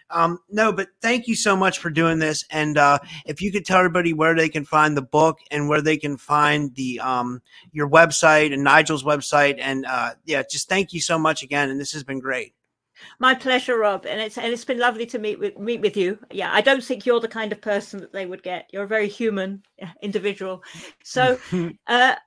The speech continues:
Speaker 2: I'd like, yeah, so if they want to find the book, um, it, Nigel's website is w w w dot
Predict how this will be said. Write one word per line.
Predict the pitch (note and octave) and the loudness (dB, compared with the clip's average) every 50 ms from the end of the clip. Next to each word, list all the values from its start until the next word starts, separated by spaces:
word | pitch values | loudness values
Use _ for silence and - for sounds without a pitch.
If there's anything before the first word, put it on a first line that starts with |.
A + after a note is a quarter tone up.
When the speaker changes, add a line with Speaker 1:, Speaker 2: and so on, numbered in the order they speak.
| _ _ - | _ _ -2
Speaker 2:
I'd | A3+ A#3 B3 | 0 0 0
like, | D4 E4 D#4+ D#4 | -2 -4 -4 -6
yeah, | - A#3 C4 A3+ G#3+ | -4 -2 0 0 0
so | - - B3+ | -2 -4 -4
if | B3+ - A#3 - | -4 -4 -4 -4
they | - C#4+ | -4 -4
want | C#4 D#4 F4 E4+ | -2 -4 -6 -6
to | - E4+ | -10 -16
find | - - E4 D#4 D4+ C4+ | -8 -6 -4 -4 -4 -6
the | C#4+ | -6
book, | A3+ A#3 A3+ A#3 - - - - - | -2 0 0 0 -2 -6 -10 -6 -4
um, | G#3 G#3+ G#3 G#3 | -2 -2 -2 -6
it, | - - _ _ _ _ _ _ | -10 -14 _ _ _ _ _ _
Nigel's | - A#3+ C#4+ C#4+ D4 C4+ - | -2 -2 -2 -2 -4 -6 -4
website | C4 C4 B3+ B3+ - B3 A#3+ A#3 A#3 | -4 -4 -4 -6 -8 -6 -6 -6 -6
is | A3 F#3+ - | -8 -8 -4
w | - B3 C4 D4+ B3+ C4 | -6 -4 -4 -4 -8 -6
w | B3+ A#3+ A#3 A3 A3+ A3+ A3 | -6 -6 -6 -6 -6 -8 -6
w | A3+ A3 G#3+ G#3 A3 G#3+ G#3 | -4 -6 -6 -6 -6 -8 -8
dot | E3+ G#3+ G#3 G3+ - | -4 -4 -4 -4 -6